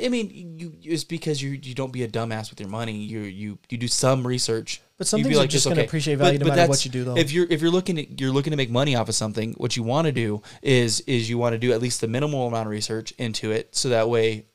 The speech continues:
Speaker 1: uh, you, you can get the right person there
Speaker 2: Yeah.
Speaker 1: before you buy into it. You know, that, I mean, that's what you do. You don't just be like,
Speaker 2: Yeah.
Speaker 1: "Oh, that could make money," and then buy. That's stupid business. That's not smart.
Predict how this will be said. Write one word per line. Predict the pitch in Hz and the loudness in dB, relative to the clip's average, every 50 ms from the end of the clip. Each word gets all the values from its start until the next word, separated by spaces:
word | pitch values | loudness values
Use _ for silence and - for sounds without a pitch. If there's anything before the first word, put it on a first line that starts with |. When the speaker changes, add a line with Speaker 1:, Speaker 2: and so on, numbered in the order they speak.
| _ | _
Speaker 1:
uh, | 127 123 120 113 110 | 2 2 4 4 2
you, | 101 123 | 0 -2
you | 131 123 120 | -8 -10 -10
can | - - 120 110 | -8 -8 -6 -4
get | 107 127 127 - | -2 -2 -2 -2
the | 123 | -2
right | 117 107 98 | -2 -4 -4
person | - - 110 107 - 110 107 | -4 -6 -6 -6 -6 -6 -6
there | 101 92 87 98 - _ _ _ _ _ | -6 -6 -8 -10 -14 _ _ _ _ _
Speaker 2:
Yeah. | - - - | -20 -18 -12
Speaker 1:
before | 135 135 120 - 147 135 | -8 -4 0 2 4 4
you | 127 117 | 4 2
buy | 110 113 110 | 2 2 2
into | 117 113 107 98 | 0 0 -2 -4
it. | 82 - - _ _ _ | -6 -8 -12 _ _ _
You | 143 127 113 | -6 -4 -4
know, | 104 101 107 | -4 -4 -2
that, | - 131 139 143 143 135 - | 2 4 4 4 4 2 2
I | 143 139 | 2 2
mean, | 135 135 127 | 2 2 0
that's | 127 135 131 | 0 0 0
what | 135 120 123 | -2 -4 -4
you | 117 | -2
do. | 120 127 | -2 -2
You | 117 110 113 | 0 0 0
don't | 123 127 | -2 -2
just | 117 113 110 | -2 -4 -2
be | - 123 | 2 2
like, | 120 117 113 | 2 2 0
Speaker 2:
Yeah. | - - - - - 147 - - | -2 -8 -16 -16 -16 -6 -2 2
Speaker 1:
"Oh, | 180 165 | 4 6
that | 131 139 214 - | 6 4 4 2
could | - 202 | 0 -4
make | 151 127 107 | -4 -4 -4
money," | - 117 113 113 131 151 139 131 | -4 -4 -4 -4 -4 -4 -4 -2
and | 127 120 | 0 0
then | 113 110 | 0 2
buy. | 104 131 123 110 | 4 4 4 4
That's | 107 117 120 - - | 4 2 0 0 0
stupid | - - - - 160 151 - 117 | -2 -2 0 -2 -2 -2 -2 -4
business. | 139 107 98 - - 71 - - - | -4 -6 -8 -8 -10 -10 -10 -10 -6
That's | - 127 123 123 | -2 -2 -2 -2
not | 139 123 - | -2 -2 -2
smart. | - - 123 95 - - | -4 -4 -4 -8 -8 -10